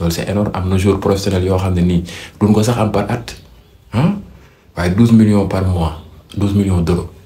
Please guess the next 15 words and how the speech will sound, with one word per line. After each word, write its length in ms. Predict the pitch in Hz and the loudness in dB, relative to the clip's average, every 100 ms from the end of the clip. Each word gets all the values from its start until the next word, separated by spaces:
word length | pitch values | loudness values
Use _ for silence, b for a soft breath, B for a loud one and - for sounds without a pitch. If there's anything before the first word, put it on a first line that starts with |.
| - - _ - - _ - | -20 -20 _ -20 -20 _ 0
Loolu 180 | 92 | 2
am 160 | - 107 | 4 4
na 80 | 101 | 4
joueur 240 | 101 101 | 4 2
yi 140 | 95 90 | 2 0
toj 180 | 110 113 - | 0 0 -2
Europe, 300 | 104 98 90 - - - - _ _ _ - | -2 0 -2 -8 -20 -20 -20 _ _ _ -4
nekk 200 | - 101 | 0 2
ay 120 | 101 | 0
star, 380 | 101 - 95 87 85 | 0 0 0 -2 -4
duñ 120 | 92 | -4
ko 120 | 95 | -2
laal 180 | 87 85 | -2 -2
par 180 | 90 | -2
an. 100 | 85 | -4